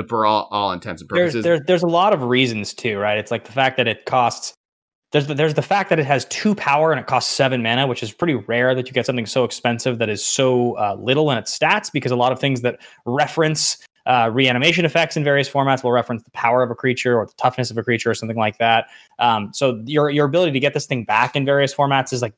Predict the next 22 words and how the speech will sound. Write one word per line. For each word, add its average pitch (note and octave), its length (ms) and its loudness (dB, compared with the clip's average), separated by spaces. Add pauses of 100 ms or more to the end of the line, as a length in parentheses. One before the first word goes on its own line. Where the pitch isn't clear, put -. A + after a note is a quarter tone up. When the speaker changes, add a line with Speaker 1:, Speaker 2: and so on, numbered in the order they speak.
(120)
Speaker 2:
quite C#3 280 0
easy. D#3 460 0 (240)
The C3 80 -8
fact D#3+ 180 0
that D3+ 80 4
it's, - 160 -4
you C3 60 0
know, A2 260 0
it's B2 140 -4
one C#3+ 380 0
color G#3+ 520 2
means D3+ 280 0
that B2 120 -6
ramping A#2 340 -2
into D#3 260 2
it D3 100 2
is, C#3 100 0
is A#2+ 180 -4
relatively B2+ 400 0
easy. B2+ 340 2
It's B2+ 260 -6
just, - 260 -2